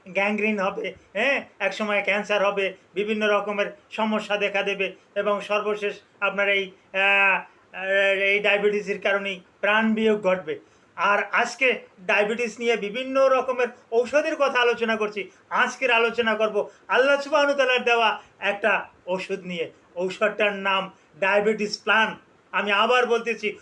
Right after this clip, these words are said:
ঔষধটার নাম ডায়াবেটিস প্ল্যান। তো ডায়াবেটিস প্ল্যান সম্পর্কে আমি বিস্তারিত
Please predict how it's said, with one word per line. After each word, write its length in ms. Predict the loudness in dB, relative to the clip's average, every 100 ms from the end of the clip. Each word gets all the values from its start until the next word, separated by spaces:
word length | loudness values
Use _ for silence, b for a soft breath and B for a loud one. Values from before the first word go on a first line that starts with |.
| B
ঔষধটার 460 | 2 2 0 0 0
নাম 320 | 0 -2 -6 B
ডায়াবেটিস 560 | 2 4 4 2 -2 -4
প্ল্যান। 320 | 0 2 0 -6 B
তো 80 | 0
ডায়াবেটিস 480 | 4 4 2 -2 -2
প্ল্যান 260 | 0 2
সম্পর্কে 360 | 0 0 0 0
আমি 220 | 0 -2 B B
বিস্তারিত 540 | -6 -2 0 0 2